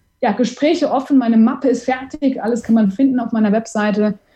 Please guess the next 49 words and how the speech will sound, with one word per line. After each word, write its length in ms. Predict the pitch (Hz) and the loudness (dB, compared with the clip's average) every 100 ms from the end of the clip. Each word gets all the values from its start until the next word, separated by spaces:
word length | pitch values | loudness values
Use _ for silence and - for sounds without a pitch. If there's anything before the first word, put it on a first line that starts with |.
| _ _ _ | _ _ _
Und 400 | 196 202 202 190 | 0 4 4 2
ja, 220 | 196 190 175 | -2 -2 0
man 160 | 185 | 0
kann 180 | 185 202 | 0 0
einfach 260 | 202 214 196 | 0 0 0
nur 200 | 214 208 | 2 2
über 260 | 202 196 | 0 0
offene, 460 | - 214 208 208 196 _ - | -2 0 2 2 0 _ -4
äh, 180 | 190 185 | 0 0
Geschichten 380 | - 208 - | 0 -2 0
diskutieren 600 | 196 202 - 190 226 247 233 | 0 -2 -4 -2 -2 0 0
und 160 | 202 | 0
sich 180 | 196 190 | -2 -2
einfach 280 | 190 202 - | -2 -2 -6
schauen, 480 | - 185 202 254 226 | -8 -4 0 2 0
was 200 | 220 - | -2 -2
kann 140 | 220 | 0
man 140 | 233 214 | 2 0
denn 120 | 196 | 0
auch 140 | 185 | -4
dem 120 | 196 | -4
anderen 260 | 170 202 196 | -2 0 2
bieten. 300 | 196 220 170 | 0 0 -2
Ja, 160 | 175 208 | -4 -4
es 80 | |
geht 160 | 202 190 | -4 -2
heute 160 | 208 208 | -2 0
nicht 220 | 196 196 | -2 0
mehr 120 | 220 | -2
drum, 260 | - 220 190 | 0 0 0
hast 180 | 202 | -2
einen 60 | 202 | -4
Sticker 320 | 196 226 226 | -4 -6 -4
auf 80 | 208 | -4
dem 100 | 226 | -2
Auto 260 | 190 226 220 | -2 -2 -2
oder 160 | 202 | 0
auf 80 | 185 | 0
dem 80 | 190 | 0
Overall, 480 | 202 208 185 196 208 | -2 -2 -2 -2 -2
sondern 180 | 202 196 | 0 -2
es 60 | |
geht 140 | 214 202 | 0 0
um 80 | |
das 140 | 190 190 | 0 -2
Gesamtpaket. 680 | 170 185 190 190 156 - - | -2 -2 -2 -4 -8 -8 -10
Und 60 | |
ich 100 | 170 | -8
glaube, 380 | 175 185 196 | -4 -2 -2